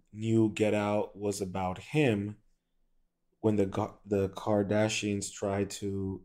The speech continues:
institutionalize him. The sunken place in Get Out is literally the result of trauma plus hypnosis.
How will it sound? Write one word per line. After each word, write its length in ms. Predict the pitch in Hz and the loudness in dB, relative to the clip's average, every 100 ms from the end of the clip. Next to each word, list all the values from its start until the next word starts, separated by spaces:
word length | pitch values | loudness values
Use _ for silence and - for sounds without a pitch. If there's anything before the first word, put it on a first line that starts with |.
| - | -12
institutionalize 1160 | 98 - 90 - 139 - 104 98 92 87 85 | -12 -12 -8 -2 0 0 0 0 0 -2 -6
him. 300 | - 87 87 90 _ _ _ _ _ - _ _ _ _ _ _ _ - - 101 | -12 -12 -12 -16 _ _ _ _ _ -20 _ _ _ _ _ _ _ -20 -20 -2
The 300 | 107 107 104 | 2 4 2
sunken 560 | - - 139 151 151 147 | 0 4 4 4 0 0
place 520 | - 135 120 117 - | 0 2 2 0 -6
in 180 | - 107 | -10 -4
Get 200 | 107 113 | 4 4
Out 380 | 117 110 107 - | 6 4 0 -2
is 240 | 104 - - | -10 -10 -8
literally 760 | 110 147 160 123 107 95 92 107 - - 107 | 4 8 10 10 8 4 -2 -4 -10 -6 2
the 80 | |
result 640 | 110 110 101 110 117 120 - | 4 4 6 8 8 6 0
of 160 | 113 110 | -6 -6
trauma 580 | - 107 101 104 101 98 _ | -6 -6 -4 -2 -2 -4 _
plus 520 | 98 92 90 - - - - - - - - - - - _ | -6 -4 -6 -8 -12 -14 -18 -16 -14 -14 -16 -18 -20 -20 _
hypnosis. 1200 | 101 - - 104 139 170 - 85 - - - | 2 2 2 4 4 4 0 -4 -6 -8 -10